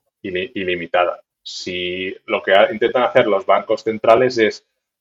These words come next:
comprar y vender, mm, deuda para incrementar y, o disminuir la, la oferta, la oferta monetaria y que el precio sea estable. Al final, el dinero, lo ideal, ideal,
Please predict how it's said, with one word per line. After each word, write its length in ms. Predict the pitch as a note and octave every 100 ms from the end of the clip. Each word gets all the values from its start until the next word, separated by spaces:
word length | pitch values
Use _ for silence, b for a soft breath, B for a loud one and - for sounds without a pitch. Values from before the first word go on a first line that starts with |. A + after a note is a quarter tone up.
| _ -
comprar 640 | G#2 G2+ - A2+ A#2 A#2+
y 100 | A#2+
vender, 600 | A#2+ A#2 A#2 A#2+ A#2 - _ _ -
mm, 520 | B2 A#2 A2 G#2+ G#2 -
deuda 540 | A#2+ C#3 D3+ F3 - _ _ _
para 640 | - F#2+ F#2+ F#2 F2+ - _
incrementar 760 | A#2 A2 G#2 G#2+ G2 G2+ G2+ A2
y, 160 | G#2+ -
o 120 | A2
disminuir 500 | G2 G2+ F#2+ G2 G2+
la, 360 | G#2 F#2+ F#2 -
la 140 | G#2
oferta, 760 | F#2+ - F#2+ - F#2+ F2 D#2+ - _ _ _
la 100 | G2+
oferta 280 | - G#2 A#2
monetaria 460 | G#2+ G#2 G#2+ B2 -
y 80 | A2+
que 120 | G#2+
el 120 | F#2+
precio 420 | - G2 A#2 A2
sea 240 | G#2+ G#2+ F2
estable. 420 | - F2+ F2 - _
Al 160 | F#2+ F2+
final, 400 | G2+ G2+ G#2+ - _ _ _ _ _ _ _ -
el 180 | A2
dinero, 460 | G#2 G#2+ A2 A2+ A#2
lo 160 | A2 G#2+
ideal, 460 | G#2 G#2 G#2+ G#2+
ideal, 500 | G#2+ G#2+ A2 A2 -